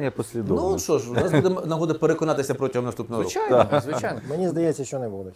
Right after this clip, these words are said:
Speaker 3: Я теж думаю, що не будуть.
Speaker 1: <laughs> Ну, подивимось.
Speaker 4: Просто виходячи з фінансів, не, навіть не з політичної доцільності чи тиску наших партнерів на те, щоб ми провели і продемонстрували, м, демократичність, е, країни, а через, е, об'єктивні фактори, те, що буде на полі бою, і те, що ми не будемо мати фінансів.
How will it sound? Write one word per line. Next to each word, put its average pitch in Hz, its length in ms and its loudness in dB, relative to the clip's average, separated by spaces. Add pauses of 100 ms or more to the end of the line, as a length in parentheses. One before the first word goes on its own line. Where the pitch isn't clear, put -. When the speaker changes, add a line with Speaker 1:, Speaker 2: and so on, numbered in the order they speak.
Speaker 3:
Я 135 140 0
теж 117 200 0
думаю, 101 200 -4
що 139 180 -6
не 175 60 6
будуть. 143 200 0
Speaker 1:
<laughs> 175 60 -2
Ну, 240 60 2
подивимось. 190 440 4
Speaker 4:
Просто 196 180 4
виходячи 196 380 6
з - 80 -10
фінансів, 175 640 -2
не, 160 140 0
навіть 151 500 -2
не 151 100 -4
з - 40 -16
політичної 165 640 -4
доцільності 156 580 -6
чи 143 140 -6
тиску 139 680 -4
наших 135 240 -8
партнерів 147 640 -4
на 127 120 -4
те, 123 120 -4
щоб 123 180 -8
ми 127 80 -6
провели 131 580 -4
і 120 60 -6
продемонстрували, 127 840 -6
м, 120 240 -12 (320)
демократичність, 123 800 -10
е, 131 180 -8
країни, 120 600 -8 (580)
а 143 260 0
через, 156 460 -4
е, 160 100 -4
об'єктивні 143 680 -2
фактори, 123 640 -4
те, 151 100 -4
що 156 140 -8
буде 147 260 -6
на 139 100 -4
полі 147 240 -4
бою, 165 380 -4
і 135 60 -2
те, 156 180 -6
що 143 600 -6
ми 143 80 0
не 139 80 -4
будемо 135 340 -2
мати 135 240 -4
фінансів. 107 500 -10